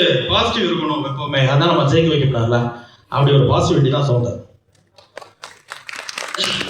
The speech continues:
அது என்ன ஆகுது, எப்படி ஆகுது, அதை பத்திலாம் கவலையே இல்லை.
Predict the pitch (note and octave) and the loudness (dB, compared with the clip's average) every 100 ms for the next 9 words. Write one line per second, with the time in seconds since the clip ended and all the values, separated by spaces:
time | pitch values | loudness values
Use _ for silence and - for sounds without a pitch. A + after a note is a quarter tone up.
0 | - E3+ E3+ F3 A#3 G#3 G3+ G#3 G3+ F#3+ | -2 0 2 2 4 4 4 2 2 2
1 | A3 G#3+ F3 E3 E3+ G3+ G3+ D#3+ D#3+ D#3+ | 2 4 4 2 0 0 0 2 4 4
2 | B2 | 2